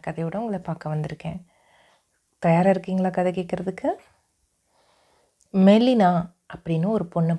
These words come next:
பத்தின ஒரு கதை. அது என்ன மெலினா? கதைக்குள்ள வாங்க போலாம். இந்த கதையை எழுதுனது பூவிதழ் உமேஷ். ஒரு காப்பி நிற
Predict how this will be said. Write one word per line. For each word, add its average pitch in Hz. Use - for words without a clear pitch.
பத்தின 160
ஒரு 165
கதை. 156
அது 180
என்ன 185
மெலினா? 165
கதைக்குள்ள 151
வாங்க 151
போலாம். 160
இந்த 233
கதையை 240
எழுதுனது 185
பூவிதழ் 190
உமேஷ். 156
ஒரு 208
காப்பி 269
நிற 185